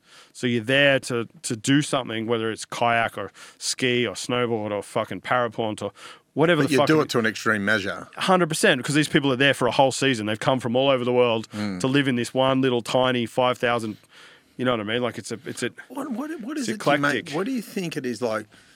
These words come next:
Speaker 2: what is it, what is the common denominator of these people that make 'em extremist in that they wanna
Speaker 1: Oh,
Speaker 2: push that
Speaker 1: um,
Speaker 2: limit? What do you think it is?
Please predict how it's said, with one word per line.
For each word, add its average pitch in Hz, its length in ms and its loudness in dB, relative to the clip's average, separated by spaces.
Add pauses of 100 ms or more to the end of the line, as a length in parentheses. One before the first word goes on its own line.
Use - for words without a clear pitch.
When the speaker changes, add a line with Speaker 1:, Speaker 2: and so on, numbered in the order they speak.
(640)
Speaker 2:
what 214 200 0
is 196 220 -2
it, 165 220 -2
what 156 220 -2
is 233 140 -4
the 156 100 -4
common 147 340 -2
denominator 120 500 0
of 107 40 -6
these 104 220 -2
people 107 280 -8
that 98 100 -8
make 107 220 -4
'em 98 120 -8
extremist 104 680 -6
in 101 120 -6
that 92 180 -8
they 98 100 -4
wanna 104 320 -2 (200)
Speaker 1:
Oh, - 180 -8
Speaker 2:
push 135 300 0
that 104 160 2
Speaker 1:
um, 98 120 -4
Speaker 2:
limit? 104 240 -2
What 127 120 0
do 175 60 0
you 165 60 -4
think 139 260 -4
it 110 80 -4
is? 92 360 -6